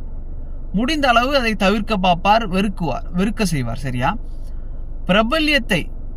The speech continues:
விரும்புவது ஒரு கெட்ட நோய். தான் அறியப்பட வேண்டும் என்று எதிர்பார்ப்பது ஒரு கெட்ட நோயாகும். அது ஒரு கெட்ட குணம். வாய்ப்புகளை தேடி அலைவது ஒரு கெட்ட ஆசை. தன்னை சரி செய்து கொண்டால் மார்க்கத்திற்கு பணி செய்வதற்குரிய வாய்ப்பை அல்லாஹ் வழங்குவான் என்று,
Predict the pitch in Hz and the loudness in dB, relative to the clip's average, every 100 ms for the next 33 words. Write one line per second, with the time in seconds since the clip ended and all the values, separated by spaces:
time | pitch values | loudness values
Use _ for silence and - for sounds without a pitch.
0 | - - 185 226 269 262 247 254 220 - | -8 -4 0 2 2 0 0 0 -2 -2
1 | 220 254 202 160 117 - - - - - | -2 2 2 0 -2 -4 -6 -6 -6 -8
2 | - - 156 160 151 156 208 185 185 175 | -8 -6 2 4 6 4 2 2 2 2
3 | 170 165 165 151 135 156 143 135 - 135 | 2 2 2 0 0 -2 -2 -2 0 0
4 | 127 135 170 151 139 147 147 - - 160 | 0 -2 -2 -2 -2 -4 -6 -6 -2 0
5 | 135 127 120 117 123 127 131 123 151 - | 0 0 -2 -2 -4 -4 -4 -4 -4 -2
6 | 165 131 120 104 139 165 214 - 180 165 | -2 -2 -2 -4 0 2 2 0 0 0
7 | 143 151 165 156 135 151 170 170 185 139 | -2 -2 -2 0 0 -2 -2 -2 -2 -2
8 | 175 - 185 143 - 120 - - - - | -4 -2 0 0 0 -6 -6 -8 -8 -8
9 | - - - 165 226 220 190 190 196 202 | -8 -8 0 2 4 2 2 2 2 2
10 | 185 175 170 165 185 208 - 147 143 170 | 2 2 2 6 6 4 -2 0 2 4
11 | 185 175 165 147 151 131 147 170 175 165 | 2 -2 -2 -4 -6 -4 0 0 0 0
12 | 147 143 139 143 139 131 131 151 196 - | -2 -2 -4 -4 -2 -2 2 2 2 0
13 | 170 - - - - - - - - - | -2 -2 -4 -6 -6 -6 -8 -8 -6 -2
14 | 170 190 170 143 170 196 175 160 151 131 | 2 4 4 4 4 4 4 4 4 0
15 | 135 131 127 | -2 0 -2